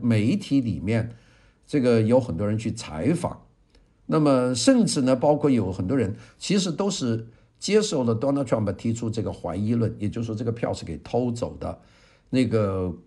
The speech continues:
攻击国会大厦的这种暴力行为，这是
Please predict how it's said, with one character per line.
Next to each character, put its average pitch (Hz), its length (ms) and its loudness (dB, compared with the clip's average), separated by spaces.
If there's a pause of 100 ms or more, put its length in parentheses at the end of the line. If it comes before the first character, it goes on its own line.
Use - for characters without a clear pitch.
(200)
攻 170 220 2
击 135 140 0
国 110 160 2
会 123 140 2
大 110 200 0
厦 101 160 -2
的 87 80 -6
这 95 40 -6
种 - 180 -2 (120)
暴 147 260 6
力 107 200 0
行 95 360 -4
为， 92 280 -4 (380)
这 147 160 2
是 107 560 0